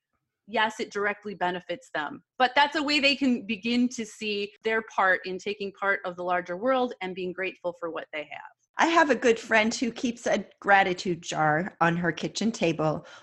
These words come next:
Speaker 2: with little slips of paper. Every time I go to her house,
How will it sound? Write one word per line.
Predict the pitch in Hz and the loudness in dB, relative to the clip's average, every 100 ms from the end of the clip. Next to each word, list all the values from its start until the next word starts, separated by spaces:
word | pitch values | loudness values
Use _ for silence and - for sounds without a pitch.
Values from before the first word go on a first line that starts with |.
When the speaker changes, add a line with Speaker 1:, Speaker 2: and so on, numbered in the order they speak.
| _ | _
Speaker 2:
with | 190 190 | -4 2
little | 190 190 | 2 2
slips | - 208 202 - | -2 -4 -4 -2
of | 269 - | -4 0
paper. | 214 180 180 180 175 - | 2 2 4 2 2 4
Every | 214 233 254 | 4 4 0
time | - 226 240 | 4 6 6
I | 220 | 6
go | 214 208 226 | 6 4 4
to | 262 | 2
her | 240 240 | 4 4
house, | 240 175 160 - - | 6 6 6 2 -6